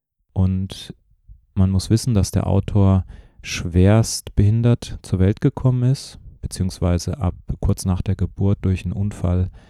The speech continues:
schwerste körperliche Behinderung davongetragen hat. Also unv-, unvorstellbar letztlich, wenn man das liest. Und er hatte die Möglichkeit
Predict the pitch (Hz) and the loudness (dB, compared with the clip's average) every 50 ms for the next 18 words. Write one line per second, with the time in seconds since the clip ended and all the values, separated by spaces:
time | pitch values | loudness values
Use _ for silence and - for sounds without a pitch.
0 | - _ _ - - - - - - - - 98 95 104 110 - - - - 107 | -20 _ _ -20 -20 -14 -10 -8 -6 -2 2 2 4 4 2 0 -2 -2 2 4
1 | 101 98 95 - - - - 104 101 - 104 98 95 90 92 - 90 92 101 110 | 4 4 2 2 0 0 2 2 4 4 4 4 2 2 2 2 2 2 2 2
2 | 113 120 107 104 104 104 104 101 101 - 92 87 - 104 110 120 120 117 - - | 2 2 4 4 2 2 2 0 2 2 2 2 2 2 2 2 2 0 0 0
3 | - 85 85 90 90 92 92 101 113 - - - - - - - - - - - | 0 0 0 0 0 2 2 2 2 0 -2 -6 -16 -16 -18 -20 -20 -20 -20 -20
4 | - - - - - _ _ _ _ _ _ _ _ _ - - - - _ _ | -20 -20 -20 -20 -20 _ _ _ _ _ _ _ _ _ -20 -18 -18 -20 _ _
5 | _ - - - 98 95 92 92 101 101 104 104 101 95 - - - - 117 113 | _ -20 -8 -2 0 0 0 0 -2 -4 -2 -2 -4 -4 -6 -4 0 2 2 2
6 | 104 - 98 87 - - 98 95 101 104 90 90 90 90 87 90 - - - - | 4 2 2 2 2 2 4 4 4 4 4 2 2 2 0 -2 -4 -6 -8 -4
7 | 101 104 104 - - - 92 92 92 90 87 87 - - - - 95 104 113 - | -4 -4 -4 -6 -6 -4 -4 -2 -2 -2 -2 -4 -6 -8 -6 -6 -4 -4 -4 -6
8 | - - - - - - - - - - - - - - - - _ - - - | -8 -16 -20 -20 -20 -20 -20 -20 -20 -20 -20 -20 -20 -20 -20 -20 _ -20 -10 -2
9 | - 101 101 101 92 - - - - 101 95 90 110 107 120 113 - 107 98 98 | 0 2 2 2 0 -4 -8 -4 0 0 2 2 2 2 0 0 0 0 0 2
10 | 101 104 - - 107 82 - - - 110 101 101 101 - - - - | 2 0 0 0 -4 -4 -4 -4 -2 0 2 2 0 -2 -6 -18 -20